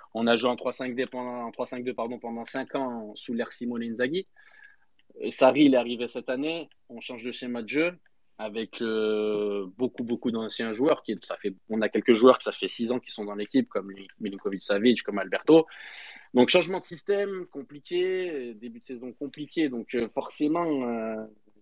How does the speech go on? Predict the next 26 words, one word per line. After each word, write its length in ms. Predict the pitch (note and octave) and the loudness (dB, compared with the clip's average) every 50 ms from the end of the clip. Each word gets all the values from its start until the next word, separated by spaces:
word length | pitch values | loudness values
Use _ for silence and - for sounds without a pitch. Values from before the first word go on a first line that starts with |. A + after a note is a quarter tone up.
| _ _ - _ _ _ - | _ _ -20 _ _ _ -14
Sarri, 440 | - - B2+ A#2+ A#2+ B2 D#3 D3+ | -6 0 0 2 2 2 2 4
là, 220 | C3 C#3 C#3 C3+ B2 | 4 6 4 4 2
il 160 | A2+ G#2+ G2+ | 0 -4 -8
a 100 | G2+ G2+ | -10 -12
du 140 | - - A#2 | -12 -10 -8
mal 220 | B2+ C#3 C3 B2 | -6 -6 -6 -6
un 60 | A#2 | -8
peu 180 | - - A#2+ A2+ | -8 -6 -4 -4
à 60 | A2 | -4
mettre 180 | A2 A2+ G#2+ - | -4 -6 -8 -8
son 80 | A#2 | -8
quatre 180 | G#2+ - A2 - | -6 -6 -6 -4
trois 140 | - B2+ A#2 | -4 -4 -4
trois 160 | - - B2+ | -2 -4 -4
en 40 | A#2+ | -2
place. 260 | - F3+ G3 - - B2 | 0 0 0 0 -2 -4
Mais 120 | B2+ C3 | 0 4
là, 180 | C#3+ E3 G#3 A#3+ | 6 6 6 6
euh, 300 | B3 A3+ F3+ A#2+ B2 B2+ - - - - C3 | 4 0 -4 -6 -8 -10 -12 -12 -14 -10 -8
on 140 | C3+ C3+ | -8 -6
voit 200 | B2+ D#3 G#3 A3 | -2 0 0 0
que 540 | - _ - D3+ C#3 C#3 C3 C3 C3 B2+ B2 | 0 _ -6 -4 -2 0 0 -2 -2 -4 -6
ça, 240 | B2 - - C3 A#2+ | -8 -8 -10 -10 -10
ça 200 | - - A#2+ A2 - | -10 -10 -12 2 10
rentre, 280 | D3+ - - - - D3 | 10 10 10 10 4 -8
hein, 300 | C#3+ D3 D3 C#3+ C#3+ | -8 -8 -10 -12 -16